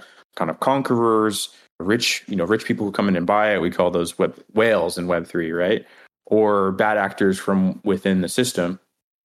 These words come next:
who are kind of trying to gain more power or, or more than their fair share of the,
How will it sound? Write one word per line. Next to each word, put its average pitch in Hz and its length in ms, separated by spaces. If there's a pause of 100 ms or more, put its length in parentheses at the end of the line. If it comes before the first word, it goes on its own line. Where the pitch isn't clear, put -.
(400)
who 98 600
are 92 220
kind 95 220
of 95 100
trying 95 320
to 98 120
gain 95 420
more 90 260
power 90 560
or, 85 260 (180)
or 101 120
more 98 340
than 90 220
their 92 240
fair 87 320
share 98 540
of 95 300
the, 87 360